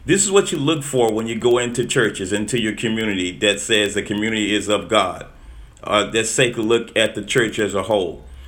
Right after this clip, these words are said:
Two things you should look for: the nature of God and the Spirit of God. And you look at the sanctuary,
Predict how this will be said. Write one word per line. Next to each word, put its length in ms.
Two 180
things 300
you 60
should 180
look 220
for: 320
the 120
nature 420
of 60
God 420
and 140
the 60
Spirit 400
of 100
God. 320
And 120
you 120
look 240
at 120
the 120
sanctuary, 720